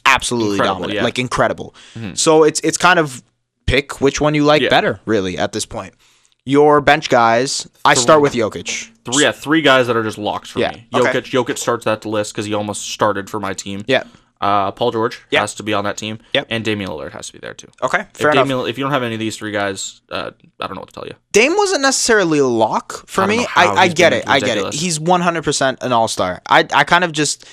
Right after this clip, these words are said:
Speaker 1: he slipped my mind when I picked him in. And I
Speaker 2: Right.
Speaker 1: think the first guy I went to,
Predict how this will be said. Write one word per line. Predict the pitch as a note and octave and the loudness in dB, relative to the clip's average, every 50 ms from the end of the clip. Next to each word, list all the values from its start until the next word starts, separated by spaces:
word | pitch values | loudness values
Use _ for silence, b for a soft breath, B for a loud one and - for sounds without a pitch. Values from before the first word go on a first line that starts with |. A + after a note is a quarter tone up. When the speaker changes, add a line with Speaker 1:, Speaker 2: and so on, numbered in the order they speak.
| B B B | B B B
Speaker 1:
he | - F#3 | -4 -2
slipped | E3+ - - G#3+ A#3 D#3+ | 0 0 2 0 0 4
my | F#3+ G3+ F#3+ D#3 | 4 4 4 4
mind | C#3 C3+ C3 C3+ C#3 C3 | 4 4 4 4 2 2
when | B2 B2 | 0 0
I | A2 A2 | -2 -2
picked | - C3+ A#2+ - | -2 -4 -4 -4
him | B2 A2 | -4 -4
in. | A#2 A2+ | -2 -2
And | F#2+ A#2 | 0 2
I | C#3 C#3+ | 2 2
Speaker 2:
Right. | C#3+ - | 2 0
Speaker 1:
think | F3 E3+ - | -2 -2 -2
the | - | -4
first | C#3+ - - D#3+ E3 E3 - - | -6 -2 2 2 2 2 2 4
guy | D3+ D3 C#3 C3+ | 6 6 6 6
I | C3 | 4
went | B2 C3 C#3 C3 - | 2 0 -2 -2 -2
to, | - C3 C3 B2+ B2 A#2 | -2 -2 -2 -2 -4 -6